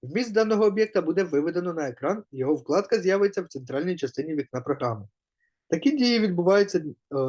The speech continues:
для всіх названих об'єктів, крім деяких форм, які відкриваються в окремому вікні. Для закриття поточного об'єкта слід вибрати кнопку закриття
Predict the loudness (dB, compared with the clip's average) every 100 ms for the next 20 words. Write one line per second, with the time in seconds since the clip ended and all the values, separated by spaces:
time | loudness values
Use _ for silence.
0 | -2 0 0 0 -4 -2 -4 -8 -16 _
1 | -2 -2 0 2 2 2 4 2 2 -6
2 | -14 _ -4 -4 0 2 2 0 -6 -6
3 | -6 -10 _ _ _ _ _ _ _ _
4 | -2 2 2 2 2 4 4 2 -2 -2
5 | -4 -4 -6 -8 -6 -8 -10 _ _ _
6 | _ _ _ _ _ _ _ _ _ _
7 | _ _ _ _ _ _ _ _ _ _
8 | _ _ _ -20 _ 2 2 2 2 2
9 | 2 2 2 2 0 2 0 0 -2 -2
10 | 0 2 2 0 -2 0 0 -2 -4 -8
11 | -4 -4